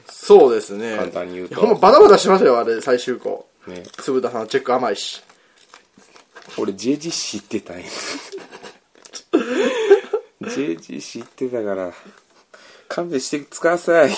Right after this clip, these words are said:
Speaker 1: や、まあまあまあまあ、しょうがないですね。
Speaker 2: あれは、あれはちょっとね、個人的にしんどかったっす。
Speaker 1: <laughs>
Speaker 2: はい。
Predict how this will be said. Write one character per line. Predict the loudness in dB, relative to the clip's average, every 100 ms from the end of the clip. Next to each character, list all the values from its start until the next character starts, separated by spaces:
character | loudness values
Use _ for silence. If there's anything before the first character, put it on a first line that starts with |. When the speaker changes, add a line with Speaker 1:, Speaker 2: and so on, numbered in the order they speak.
| -8
Speaker 1:
や、 | -10
ま |
あ |
ま |
あ | -8
ま |
あ | -8 -10 -12 -14 -12 -14
ま |
あ、 | -12
し | -10
ょ |
う | -8
が | -8
な |
い | -8
で |
す | -14
ね。 | -14 -16 -16
Speaker 2:
あ | -14
れ | -12
は、 | -10 -8 -6 -6 -8
あ | -10 -10
れ | -8
は | -8
ち | -10
ょ |
っ | -8
と | -6 -8
ね、 | -8 -16 -18
個 | -12 -6
人 | -4 2
的 | 2 2
に | -4
し | -8 -8
ん | -4
ど |
か | -2
っ | -2
た | -4
っ |
す。 | -6 -4 -4 -6
Speaker 1:
<laughs> | -12 -18 -18 -18 -18 -18 -20 -12 -10 -10 -18 -20 _ -20
Speaker 2:
は | -16 -14
い。 | -14